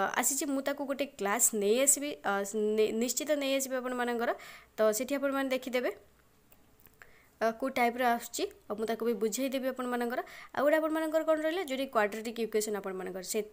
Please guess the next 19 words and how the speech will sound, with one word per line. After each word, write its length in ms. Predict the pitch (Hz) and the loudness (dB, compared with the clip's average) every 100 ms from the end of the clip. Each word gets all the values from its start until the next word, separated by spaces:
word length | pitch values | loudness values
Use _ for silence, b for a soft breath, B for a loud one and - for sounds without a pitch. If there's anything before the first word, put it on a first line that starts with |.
| - | -4
ସେଥିରୁ 340 | - 233 254 277 | -2 -2 -2 -2
ଆପଣମାନଙ୍କର 460 | 277 277 262 262 | 0 -2 -2 -2
ସେଇ, 180 | 262 269 269 B B | -2 -4 -8 B B
ଅ, 200 | 220 220 | 2 2
ଦୁଇଟା 260 | 208 247 262 | 2 2 0
କି 80 | 254 | 0
ତିନିଟା 260 | 247 240 | -2 -2
କ୍ୱେଶ୍ଚନ୍ 320 | 240 240 240 | -2 -2 0
ଆସୁଛି, 220 | 226 226 226 | 0 -2 -4
ତ 80 | 226 | -2
ସେଇଟା 360 | 220 233 240 | 0 0 -2
ଆପଣମାନଙ୍କର 420 | 247 247 240 240 240 | -2 -2 -2 0 -2
ଇମ୍ପୋର୍ଟାଣ୍ଟ। 360 | 220 226 247 - B - | -2 -2 -4 -6 B -2
ତ 40 | 226 | -2
ତାକୁ 260 | 220 240 - | 0 -2 -2
ସବୁ 280 | - 240 277 | -2 0 2
ମୁଁ 120 | 302 | 2
ଆପଣମାନଙ୍କର, 500 | 294 285 277 269 269 | 0 0 0 0 0
ଅ, 300 | 269 - - | 0 0 0